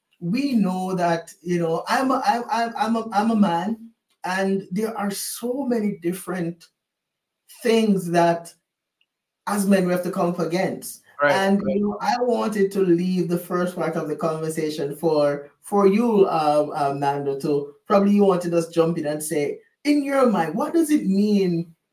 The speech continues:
Speaker 1: to you to be a man in twenty twenty-three? Do you have any thoughts to share with our, our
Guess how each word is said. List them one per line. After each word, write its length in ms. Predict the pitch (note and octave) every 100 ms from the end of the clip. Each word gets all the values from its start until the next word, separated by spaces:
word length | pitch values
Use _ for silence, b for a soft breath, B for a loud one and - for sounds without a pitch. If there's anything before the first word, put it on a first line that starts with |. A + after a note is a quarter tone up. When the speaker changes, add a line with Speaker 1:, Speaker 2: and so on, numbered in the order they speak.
| _ _
Speaker 1:
to 160 | - A#3+
you 480 | F#3 G3+ A3 A3+ G3+
to 120 | G3+
be 160 | F3
a 100 | F3
man 220 | D#3+ D3 D3
in 140 | D3+
twenty 260 | - D3+ C#3+
twenty-three? 640 | D3+ C#3 C3 C3+ C3+ - _ _ _ -
Do 100 | G3+
you 100 | B3
have 140 | A#3+ A#3
any 180 | A3
thoughts 360 | G#3 G#3+ F#3 F#3
to 100 | F3
share 300 | E3 - E3+
with 180 | E3 D#3+
our, 320 | D3+ C#3+ C#3+ C#3+
our 160 | C#3